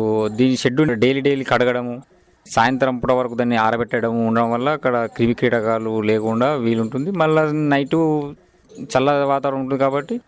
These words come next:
మంచు పడకుండా, ఇవి వచ్చేది చలికాలం కాబట్టి షెడ్డులో కట్టేస్తే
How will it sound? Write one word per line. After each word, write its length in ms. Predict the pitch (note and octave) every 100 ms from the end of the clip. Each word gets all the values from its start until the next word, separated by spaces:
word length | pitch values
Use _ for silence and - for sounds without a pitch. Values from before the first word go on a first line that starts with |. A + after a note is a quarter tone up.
| -
మంచు 320 | A#2 B2 B2+
పడకుండా, 420 | C#3+ C3+ C3 D3 E3+ D3 C3+
ఇవి 240 | B2+ A#2+
వచ్చేది 420 | B2 - D3 C3+ C#3 _ _ _ _
చలికాలం 380 | - A#2+ A#2+ B2+
కాబట్టి 440 | A#2+ A#2+ C3 - F#3
షెడ్డులో 480 | C3 A#2+ C3+ C3+
కట్టేస్తే 540 | B2+ A#2+ - - G3